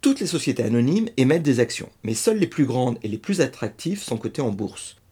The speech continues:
Ce sont notamment les entreprises du cac quarante, cotation assistée en continu, qui regroupent les quarante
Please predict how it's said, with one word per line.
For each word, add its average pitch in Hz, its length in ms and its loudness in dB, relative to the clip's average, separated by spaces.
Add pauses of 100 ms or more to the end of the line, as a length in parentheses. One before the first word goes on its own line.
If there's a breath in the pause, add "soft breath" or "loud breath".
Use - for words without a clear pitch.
(120)
Ce - 160 -8
sont 120 160 -2
notamment 113 560 2
les 117 160 0
entreprises 117 460 -4
du 127 140 -8
cac 190 220 -6
quarante, 131 460 -4 (300 loud breath)
cotation - 720 -6
assistée 127 580 -6
en 135 60 -2
continu, 110 500 -8 (320)
qui 131 140 -4
regroupent 123 420 -2
les 113 100 -4
quarante 139 340 -4